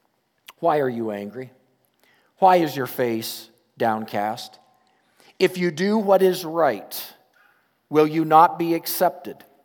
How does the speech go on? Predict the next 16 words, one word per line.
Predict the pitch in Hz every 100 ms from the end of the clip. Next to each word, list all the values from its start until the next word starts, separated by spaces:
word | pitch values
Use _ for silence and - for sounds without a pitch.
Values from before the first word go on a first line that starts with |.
| _ _ _ _ _ _
But | 143 143 180 - - _ _ _ _ _ -
if | 175 170
you | 180 175
do | 143 170
not | 156 175 202 -
do | 175 160
what | 147 151
is | 143 127
right, | 131 147 113 123 - - _ _ _ _ _ _ _
sin | - - 196 123 147 - _ _ _ _
is | - 135
crouching | - 165 151 - 131 117 -
at | 123 120 120 -
your | 117 113 110 110 - _ -
door. | 135 110 82 - _ _ - _
It | - 190 - -